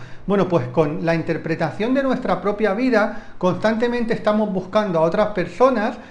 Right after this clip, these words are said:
que nos interpreten la vida, y es como hacer un traje, ah, es como recibir un traje a medida de otro.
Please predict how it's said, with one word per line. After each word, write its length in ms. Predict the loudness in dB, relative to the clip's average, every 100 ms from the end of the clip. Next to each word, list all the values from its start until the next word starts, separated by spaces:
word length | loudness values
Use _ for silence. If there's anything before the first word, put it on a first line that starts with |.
| -14 -2
que 120 | 0
nos 180 | 2 0
interpreten 640 | -2 -2 -2 -2 -2 0
la 120 | 0
vida, 260 | 0 0 2
y 80 | 2
es 100 | 0
como 300 | 0 2 0
hacer 240 | 2 0
un 200 | 2 -2
traje, 580 | 0 0 0 0 -2 -4 -14 -14 -6
ah, 160 | -2 0
es 140 | -2 -2
como 180 | 0
recibir 380 | 0 0 0 -2
un 100 | -2
traje 240 | -2 -2 0
a 40 |
medida 340 | -2 -2 -2
de 100 | 0
otro. 320 | -2 -2 -6